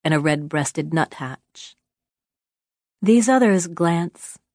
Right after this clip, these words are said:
then drop out of sight. The chickadees are more curious and linger for minutes, then return to gleaning insects from fir needles or poking at cones.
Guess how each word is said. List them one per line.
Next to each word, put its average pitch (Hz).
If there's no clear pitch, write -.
then 165
drop 165
out 165
of 151
sight. 123
The 202
chickadees 147
are 139
more 143
curious 123
and 143
linger 139
for 143
minutes, 147
then 151
return 135
to 131
gleaning 131
insects 127
from 127
fir 135
needles 123
or 117
poking 127
at -
cones. 131